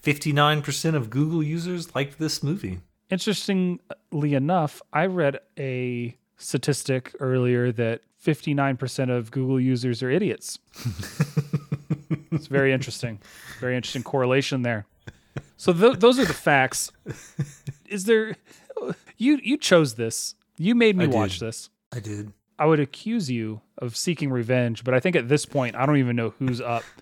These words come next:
Speaker 2: We might have to go back through our, uh, our episodes and see who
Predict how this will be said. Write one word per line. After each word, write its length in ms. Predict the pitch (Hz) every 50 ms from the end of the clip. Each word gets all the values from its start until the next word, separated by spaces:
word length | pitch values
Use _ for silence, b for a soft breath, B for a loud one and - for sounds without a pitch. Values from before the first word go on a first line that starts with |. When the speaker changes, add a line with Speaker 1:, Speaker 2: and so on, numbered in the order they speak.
| B B B B B B B B B B
Speaker 2:
We 140 | 139 139 147
might 240 | 151 165 185 196 160
have 160 | 170 160 -
to 80 | 165
go 140 | 139 143 139
back 300 | 123 131 131 127 127 -
through 580 | - - 135 135 127 123 123 120 123 120 120 117 -
our, 580 | 139 123 117 113 113 113 110 110 110 110 107 _ _ _ - - - _ _ -
uh, 340 | - - - 98 98 131 151 - - _ _ -
our 120 | - 123
episodes 480 | 123 127 120 131 - - 127 127 113 -
and 100 | 120 113
see 300 | - - 139 123 123 113
who 800 | - - - 160 156 151 151 151 147 143 135 135 135 131 143